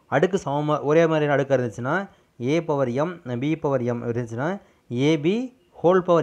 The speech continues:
M-னு எழுதிக்கலாம். ஸோ சும்மா ஃபார்முலா தான், இது வச்சும்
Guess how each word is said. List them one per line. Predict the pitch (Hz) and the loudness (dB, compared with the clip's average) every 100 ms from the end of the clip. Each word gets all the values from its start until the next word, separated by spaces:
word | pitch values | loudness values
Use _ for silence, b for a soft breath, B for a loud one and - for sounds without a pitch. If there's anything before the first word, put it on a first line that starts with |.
| 139 | 2
M-னு | 147 | -2
எழுதிக்கலாம். | 131 120 113 110 _ _ _ _ _ _ _ _ | -2 -2 -4 -10 _ _ _ _ _ _ _ _
ஸோ | 143 139 127 | -4 -4 -4
சும்மா | - 156 139 123 120 _ | -6 -4 -4 -6 -10 _
ஃபார்முலா | 135 143 127 131 | -4 -2 -4 -4
தான், | 190 b b b b 156 | -6 b b b b 2
இது | 160 | 4
வச்சும் | 156 202 214 | 4 0 -4